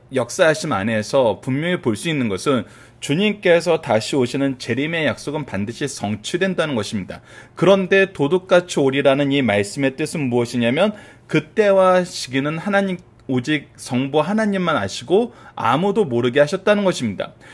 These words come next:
이것은 우리가 마태복음이나 이전의 로마서 말씀을 통해서도 확인했던 것처럼, 이것은 우리의 믿음의 진실함을 위한 것입니다. 우리가 오히려 때를 알고 있었더라면은 우리의 마음은 완악하여지고, 오히려 죄로 인해서 타락하였던 그 상태에서 벗어나지 못하고,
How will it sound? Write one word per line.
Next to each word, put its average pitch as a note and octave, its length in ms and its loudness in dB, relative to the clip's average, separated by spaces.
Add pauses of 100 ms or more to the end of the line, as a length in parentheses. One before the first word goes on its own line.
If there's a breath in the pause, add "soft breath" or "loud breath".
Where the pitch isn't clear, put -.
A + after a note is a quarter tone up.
(120)
이것은 G#3+ 340 4
우리가 D3 320 2
마태복음이나 C3+ 960 0
이전의 B2 440 0
로마서 C#3+ 360 0
말씀을 C#3+ 420 -4
통해서도 B2 440 -6
확인했던 G#3 520 -4
것처럼, C#3+ 440 0 (300 loud breath)
이것은 E3 340 4
우리의 C#3 300 0
믿음의 C#3 560 -2
진실함을 F3 760 0
위한 C3+ 180 2
것입니다. G#2+ 520 -4 (260 loud breath)
우리가 G3 320 4
오히려 D3 360 2
때를 A#3 320 2
알고 B2 240 2
있었더라면은 C3 800 0 (260 loud breath)
우리의 E3 340 4
마음은 A#2+ 640 2
완악하여지고, C3+ 1160 2
오히려 B2+ 400 4
죄로 D3 420 2
인해서 C3 420 -2
타락하였던 F3+ 720 -4
그 D3 120 -4
상태에서 C#3 600 -2
벗어나지 C3 460 0
못하고, D3 640 2